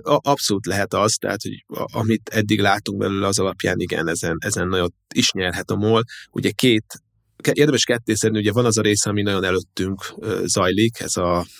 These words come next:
palack visszagyűjtés, ami ugye, amivel ugye az átlagember találkozik.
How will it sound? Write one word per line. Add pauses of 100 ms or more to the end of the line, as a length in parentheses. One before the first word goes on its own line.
(160)
palack
visszagyűjtés,
ami
ugye,
amivel
ugye
az
átlagember
találkozik.